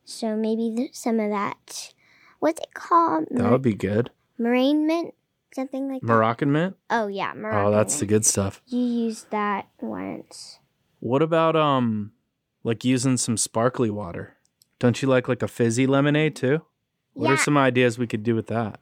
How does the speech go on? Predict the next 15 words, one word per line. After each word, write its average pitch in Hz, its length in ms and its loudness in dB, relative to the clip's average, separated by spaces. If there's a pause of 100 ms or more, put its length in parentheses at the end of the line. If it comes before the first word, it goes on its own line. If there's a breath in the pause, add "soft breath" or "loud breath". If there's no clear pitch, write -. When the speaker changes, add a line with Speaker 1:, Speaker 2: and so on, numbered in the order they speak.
(500)
Speaker 1:
Wait, 285 180 -10
it 294 180 -8
does 381 240 2
say 466 320 0
something 339 360 0
about 269 200 2
a 254 60 2
quick 320 560 -4
rise 269 680 2
in 240 220 2
here 214 500 -4 (300)
with 254 300 -2
sparkling 427 840 0
water. 233 460 0
Yeah. 269 840 -2